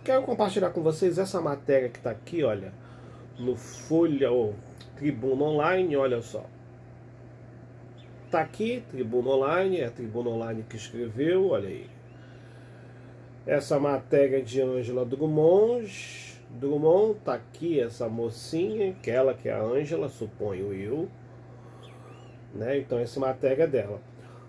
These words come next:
Drogas e até Viagra encontrado com detentos que saíam pra trabalhar no Espírito Santo. Por que até Viagra?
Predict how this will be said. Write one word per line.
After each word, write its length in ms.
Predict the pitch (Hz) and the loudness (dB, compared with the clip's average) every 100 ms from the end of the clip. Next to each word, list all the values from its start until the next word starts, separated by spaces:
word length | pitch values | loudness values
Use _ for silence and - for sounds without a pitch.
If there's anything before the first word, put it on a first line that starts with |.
| - | 2
Drogas 760 | 156 226 240 233 240 226 - 208 | 4 6 6 6 4 4 0 -4
e 140 | 208 | 2
até 360 | 202 190 202 196 | 2 4 4 4
Viagra 580 | 180 214 175 180 170 | 4 4 4 2 2
encontrado 640 | 180 175 170 160 165 170 170 | 0 0 0 0 0 0 -2
com 200 | 165 165 | -2 -2
detentos 600 | 165 - 160 160 156 - | -2 -2 0 0 0 -8
que 100 | 156 | -8
saíam 400 | - 151 151 156 | 2 4 4 2
pra 140 | 151 | -2
trabalhar 400 | 147 143 143 139 | 0 2 4 4
no 60 | 143 | 2
Espírito 260 | - 147 | -4 -4
Santo. 180 | 160 160 - | -2 -2 4
Por 120 | 453 | 4
que 140 | 381 | 6
até 600 | 339 - - - 294 220 147 123 | 4 0 -16 4 4 4 0 -12
Viagra? 600 | 120 160 147 117 110 104 | -2 2 2 0 -6 -12